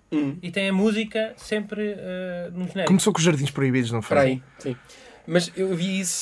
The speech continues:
Speaker 1: se explicasses, ehm, quem era a Luca que vivia no, no segundo
Speaker 3: No
Speaker 1: andar.
Speaker 3: exatamente.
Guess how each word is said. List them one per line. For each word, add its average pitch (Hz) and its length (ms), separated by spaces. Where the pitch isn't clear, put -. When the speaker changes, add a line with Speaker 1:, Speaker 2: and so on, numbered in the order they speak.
Speaker 1:
se 190 360
explicasses, 165 680
ehm, 151 600
quem 147 160
era 147 120
a 143 40
Luca 151 300
que 147 40
vivia 143 240
no, 139 580
no - 260
segundo 139 400
Speaker 3:
No 147 40
Speaker 1:
andar. 135 120
Speaker 3:
exatamente. 165 560